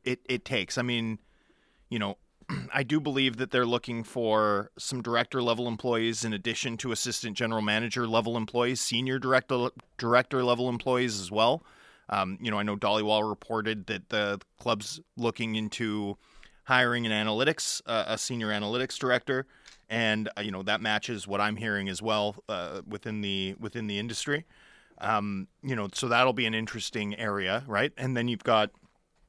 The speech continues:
Rutherford always had, uh, Scott Young, director of player development in Pittsburgh. Is that the type of profile that Ryan Johnson might slide into? 'Cause Ryan Johnson, of course, is the one, uh, interim assistant general manager still sort of standing.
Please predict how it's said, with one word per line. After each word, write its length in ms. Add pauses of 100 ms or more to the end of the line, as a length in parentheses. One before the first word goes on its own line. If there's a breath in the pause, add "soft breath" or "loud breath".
(220)
Rutherford 500
always 420
had, 280 (100)
uh, 120
Scott 320
Young, 420
director 380
of 80
player 240
development 500
in 240
Pittsburgh. 580 (400 soft breath)
Is 180
that 180
the 80
type 240
of 80
profile 440
that 100
Ryan 280
Johnson 380
might 180
slide 300
into? 320
'Cause 180
Ryan 240
Johnson, 340
of 120
course, 320
is 140
the 100
one, 480 (500 soft breath)
uh, 160
interim 320
assistant 400
general 300
manager 420
still 320
sort 320
of 80
standing. 560